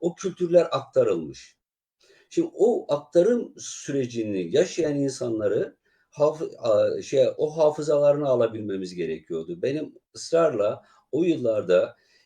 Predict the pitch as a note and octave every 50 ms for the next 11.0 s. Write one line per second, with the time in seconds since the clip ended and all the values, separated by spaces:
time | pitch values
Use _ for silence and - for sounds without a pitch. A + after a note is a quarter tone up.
0 | _ - A#2+ - - D3+ D#3+ E3+ F3 E3 E3 D#3 D#3 D3 C3+ C3 C3+ C3+ C3+ C3+
1 | - - _ - A#2 B2+ C3+ C#3 E3+ F3+ - - C#3+ B2+ A#2+ A#2 A2 G#2 G2 F#2+
2 | F#2 - G2 F#2+ - G2+ F#2 - - C#3+ D3+ G3 G#3 F#3 E3 D3+ C#3 B2+ A#2+ A#2+
3 | A#2 - - A2 G2+ F#2 - - G2 F2+ F2 E2 E2 E2+ D#2+ D#2+ D2+ D2+ D#2+ D#2+
4 | D#2+ - - C#3 B2 - - C#3 C3+ C3 B2+ A#2+ A#2+ B2+ A#2+ - - B2 B2 A#2+
5 | A#2+ A#2+ B2 A2+ A2 A2 - A2+ A2+ A2+ G#2 G2+ F#2+ F2+ - F2+ B2 D3+ - _
6 | _ _ _ - _ _ _ _ _ _ _ - F3 G#3 G#3+ G3+ F3+ E3+ E3 D#3+
7 | E3+ E3 E3 E3 E3 E3 E3+ E3 - - D3+ D3 C#3 C#3+ - - - F3 D#3+ D3+
8 | D3 - C#3 C3 B2+ A#2+ - C#3+ D3 - G#3 A3 G#3+ - F3 C#3+ B2 G#2+ F#2 E2+
9 | E2+ E2+ E2 D#2+ - - D#2+ C#2 C#2 - - - - _ _ _ _ _ _ _
10 | _ _ _ _ _ _ _ _ _ _ - D3+ E3+ F#3 F3 F#3+ G#3 G3+ - -